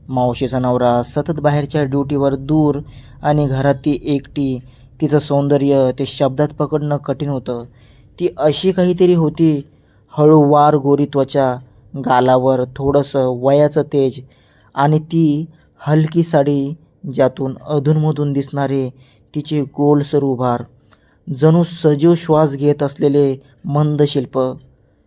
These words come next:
मी स्वतंत्र खोलीत राहत होतो, पण एकदा मी कॉलेजमधून लवकर परत आलो.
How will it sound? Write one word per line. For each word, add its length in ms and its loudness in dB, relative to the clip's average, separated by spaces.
मी 160 0
स्वतंत्र 680 2
खोलीत 300 0
राहत 340 0
होतो, 320 -2
पण 180 -6
एकदा 420 -4
मी 160 -4
कॉलेजमधून 560 0
लवकर 360 -2
परत 300 -2
आलो. 320 -2